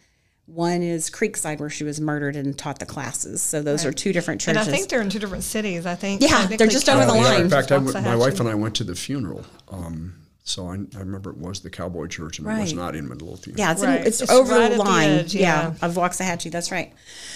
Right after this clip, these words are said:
Speaker 1: But, um, anyway,
Speaker 2: Yeah, I
Speaker 1: lost
Speaker 2: think
Speaker 1: my
Speaker 2: they
Speaker 1: train.
Speaker 2: need to, I know, I can't remember where you were. I think they need to talk to those people. I think that, I mean, I think they need to start
Speaker 1: Oh, yeah,
Speaker 2: there and
Speaker 1: definitely. And,
Speaker 2: start
Speaker 1: and
Speaker 2: over.
Speaker 1: they, now, it, they, this person that we've been talking about, the P O I, she was interviewed at the beginning.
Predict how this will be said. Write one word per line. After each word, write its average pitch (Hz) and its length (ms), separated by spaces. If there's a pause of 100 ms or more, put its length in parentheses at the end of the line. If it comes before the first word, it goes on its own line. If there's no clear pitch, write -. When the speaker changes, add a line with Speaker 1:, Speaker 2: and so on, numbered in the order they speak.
(720)
Speaker 1:
But, 196 240
um, 165 320 (220)
anyway, 180 500 (420)
Speaker 2:
Yeah, - 60 (160)
I - 40
Speaker 1:
lost - 80
Speaker 2:
think 392 100
Speaker 1:
my - 60
Speaker 2:
they 370 80
Speaker 1:
train. 285 100
Speaker 2:
need 285 140
to, 220 260
I 196 100
know, 190 140
I 185 80
can't - 160
remember 196 180
where 202 100
you 196 80
were. 196 140 (260)
I 240 80
think 294 200
they 277 80
need 254 180
to 214 80
talk 226 280
to 247 80
those 180 220
people. 180 360
I 180 80
think 196 240
that, 196 240 (100)
I 196 60
mean, 190 240 (180)
I 214 100
think 220 200
they 196 80
need 190 100
to 185 80
start 202 300
Speaker 1:
Oh, 294 140
yeah, 247 160
Speaker 2:
there 233 80
and 226 60
Speaker 1:
definitely. 180 680
And, 226 200
Speaker 2:
start 214 140
Speaker 1:
and 240 140 (100)
Speaker 2:
over. 180 220
Speaker 1:
they, 233 240
now, 208 300 (120)
it, - 260
they, 240 440
this 277 160
person 220 680
that 208 140
we've 208 160
been 226 100
talking 269 320
about, 170 360
the 180 60
P 214 200
O 214 40
I, 202 220
she - 220
was 302 280
interviewed 247 460
at 175 80
the 185 60
beginning. 175 420